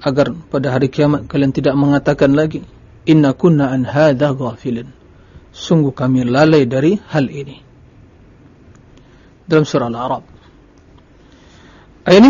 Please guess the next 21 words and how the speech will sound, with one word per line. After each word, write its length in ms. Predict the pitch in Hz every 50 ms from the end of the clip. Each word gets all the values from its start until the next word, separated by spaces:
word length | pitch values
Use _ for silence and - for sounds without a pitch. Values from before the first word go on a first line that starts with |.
| 269
menjelaskan 480 | 220 180 175 175 170 - 233 226 208 170
kepada 160 | 170 156 151
kita 320 | - 165 156 - 233 220
bahwa 480 | 180 160 139 127 131 135 135 143 180 180 - _ _ _ _ _ _ - _ - - - _ _ _ _ _ _ _
tatkala 400 | - 180 170 - - 262 240 190
kita 240 | - 175 147 156 151
masih, 480 | 151 147 143 139 135 - - - 147 - -
ya, 240 | - 202 170 135 123
berada 400 | 120 139 139 151 156 143 139 123
di 160 | 123 120 120
tulang 320 | - - 151 143 131 123 117
sulbi 640 | 101 - - - 156 151 135 120 117 120 104 - - - - _ - - - - - - _ - - - 170
nenek 240 | 151 143 139 123 127
moyang 320 | 131 127 123 120 120 117
kita, 320 | - 120 120 - 127 - - _ _ _ _ _ _ _ _ _ _ _ _ _ _ _ _ _ _ _ _ _ _ _ _ -
kemudian 560 | - - 160 165 165 165 156 165 175 180 175
kita 400 | 165 - 170 160 - 165 170 170
terlahir 560 | - - 147 139 127 139 143 147 151 165 170
dan 240 | 175 143 131 127 120
tulang, 480 | 120 - 151 135 135 135 135 131 120 123
uh, 240 | 117 98 - 165